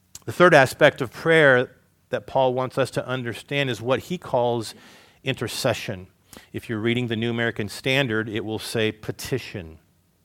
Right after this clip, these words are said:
But it says intercession. Now, for those of us who teach, uh, no matter what Greek reference that you use,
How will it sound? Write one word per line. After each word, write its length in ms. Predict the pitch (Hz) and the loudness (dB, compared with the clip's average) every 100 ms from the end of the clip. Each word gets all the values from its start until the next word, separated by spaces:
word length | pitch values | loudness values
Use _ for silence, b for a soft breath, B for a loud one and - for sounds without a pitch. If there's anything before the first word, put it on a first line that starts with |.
| _ _ _ _ _ _ _ _ - - _ | _ _ _ _ _ _ _ _ -20 -20 _
But 240 | 117 117 | 0 0
it 180 | 95 - | 0 -8
says 440 | - 147 127 - - b b b - | 2 4 4 0 -14 b b b -2
intercession. 680 | 190 170 - 160 156 170 | 0 0 0 -2 -2 0
Now, 180 | 165 156 B B | 0 0 B B
for 140 | - 180 | -2 4
those 260 | 185 262 | 6 6
of 140 | 180 139 | 4 6
us 320 | 139 135 - | 6 6 -2
who 140 | - | -8
teach, 540 | 107 - 127 170 - - b b b b - | -10 -6 -6 -8 -14 -20 b b b b -12
uh, 200 | 87 147 151 | -10 -10 -6
no 200 | 143 151 | -2 2
matter 260 | 160 151 | 4 4
what 240 | 123 143 123 | 4 2 2
Greek 400 | 110 131 143 117 | -4 -4 -4 -2
reference 600 | 123 139 120 107 - - | 0 0 -4 -8 -10 -4
that 300 | 120 110 90 | -2 -2 -4
you 140 | 107 | -8
use, 680 | 101 110 139 113 101 92 | -6 -4 -2 -2 -4 -10